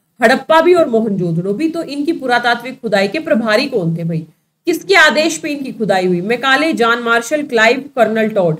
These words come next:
एबीसीडी। ये याद रख सकते हो पीसीएस वगैरह के लिए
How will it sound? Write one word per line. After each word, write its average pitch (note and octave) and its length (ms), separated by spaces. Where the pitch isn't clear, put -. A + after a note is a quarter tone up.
एबीसीडी। G#3 580
ये D4+ 180
याद B3+ 280
रख C4 100
सकते A#3 280
हो F4+ 100
पीसीएस E4 520
वगैरह F3 360
के D#3+ 60
लिए D#3 260